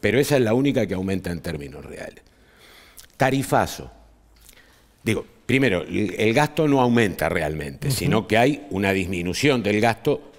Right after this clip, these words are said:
Speaker 1: promedio, tres puntos. Hay partidas que bajan más, otras menos, pero el gasto promedio se ajusta. Tarifazo. Eh, la partida de servicio económico, que en realidad incluye los, los subsidios,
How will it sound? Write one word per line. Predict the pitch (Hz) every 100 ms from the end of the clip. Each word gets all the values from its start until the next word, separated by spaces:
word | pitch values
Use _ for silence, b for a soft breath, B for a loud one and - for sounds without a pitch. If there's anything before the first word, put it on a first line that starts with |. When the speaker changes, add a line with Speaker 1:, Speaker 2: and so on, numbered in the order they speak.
| -
Speaker 1:
promedio, | 113 117 135 147 139 135 147 139
tres | - 113 95
puntos. | 98 82 73 - -
Hay | 87
partidas | 87 95 90 117 110 87
que | - 95 - - 82
bajan | 92 - 143 185
más, | 208 185 127
otras | 117 131 151
menos, | 180 185 -
pero | 123 117 - - -
el | 98 113
gasto | 127 - 131
promedio | - 104 113 127 127 131 B B B B -
se | -
ajusta. | 80 - - _ - b b b b b _
Tarifazo. | 135 139 120 95 73 - - _ B B B B B B B B _ _ _ _
Eh, | 120 131 120 B B B B B B B -
la | -
partida | 139 143 175
de |
servicio | - 147 156 131
económico, | 131 135 160 135 101 90
que | 87
en | 95
realidad | 92 98 113 123
incluye | 104 - 123 120 95 82
los, | 85 - - - -
los | 90 90
subsidios, | 131 127 - 110 87 98 107